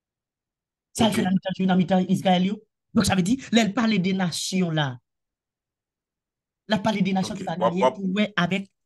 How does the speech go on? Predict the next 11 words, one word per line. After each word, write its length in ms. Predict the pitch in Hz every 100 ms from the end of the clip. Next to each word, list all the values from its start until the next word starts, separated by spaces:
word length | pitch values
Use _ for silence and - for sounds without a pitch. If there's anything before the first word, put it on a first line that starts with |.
| _
ju-, 280 | 127 131 185 -
avèk 300 | 185 175 175 185
Izrayèl, 540 | 160 165 170 240 302 - _ _ _ _ -
e 100 | 190
se 200 | - 190
la 260 | 185 190 233 226
kòm 180 | 190 185
ou 60 |
te 80 | 190
mande 220 | 180 175
m 100 | 175